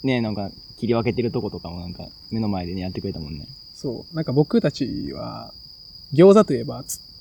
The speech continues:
Speaker 2: あの、袋は、え、皮は買って、
Speaker 1: うん。
Speaker 2: それをさ、包むわけやけど、
Speaker 1: うん、うん。
Speaker 2: その皮自体も、その、小麦の塊みたいなやつから切り出して、こう広げてみたいな感じだったよね。
Speaker 1: やってたね。
Speaker 2: あれ、新鮮やったね。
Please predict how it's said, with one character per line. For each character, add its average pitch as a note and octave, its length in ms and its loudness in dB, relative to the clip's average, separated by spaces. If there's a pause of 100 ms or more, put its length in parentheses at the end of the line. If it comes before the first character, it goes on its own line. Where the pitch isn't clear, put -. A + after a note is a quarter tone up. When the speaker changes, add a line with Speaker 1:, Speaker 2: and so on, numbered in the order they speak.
Speaker 2:
あ B2+ 100 -4
の、 B2 240 -6 (300)
袋 B3+ 540 8
は、 A#3+ 300 2
え、 F3 120 2 (240)
皮 - 100 2
は A3+ 280 8
買 C#3 160 0
っ - 20 -2
て、 C3 500 -4 (140)
Speaker 1:
う F#3+ 60 -2
ん。 - 20 0
Speaker 2:
そ F3+ 80 6
れ E3+ 100 4
を E3 100 2
さ、 E3 340 -8 (580)
包 - 240 0
む D3+ 60 6
わ C#3+ 80 2
け D3+ 100 -4
や C#3 60 -6
け B2+ 100 -8
ど、 F3 220 -4
Speaker 1:
う G#2+ 80 -4
ん、 G#2 100 2
う - 20 -2
ん。 F2+ 40 -4
Speaker 2:
そ F#3+ 140 -2
の F#3+ 120 0
皮 - 20 -4 (240)
自 - 160 2
体 E3 200 2
も、 D#3 340 2 (180)
そ C#3 120 -8
の、 A2 140 -8 (340)
小 - 160 6
麦 F3 260 10
の E3 100 6
塊 D#3 440 4
み C#3+ 80 -4
た - 80 -8
い B2 80 -10
な B2 80 -8
や B2 80 -6
つ - 100 -16
か - 100 -8
ら - 60 -8
切 - 160 -2
り E3 60 6
出 E3 100 4
し - 200 -10
て、 D3+ 340 2
こ C3+ 120 -4
う C#3 40 -4
広 D3+ 240 4
げ C#3+ 100 2
て C#3 200 -4
み - 20 -6
た D3+ 40 -6
い D#3+ 40 -12
な D#3+ 60 -16
感 B2+ 140 -4
じ - 60 -4
だ F#2 40 0
っ - 40 -6
た F#2+ 60 -6
よ G#2 140 -8
ね。 G2+ 120 -4
Speaker 1:
や F2 60 -6
っ - 40 -10
て - 60 -20
た - 40 -20
ね。 - 60 -20 (240)
Speaker 2:
あ C3+ 80 -6
れ、 C3+ 340 -6 (380)
新 C#3+ 220 0
鮮 B2+ 100 -6
や B2 60 -6
っ - 20 -12
た - 140 -14
ね。 D#2+ 180 -14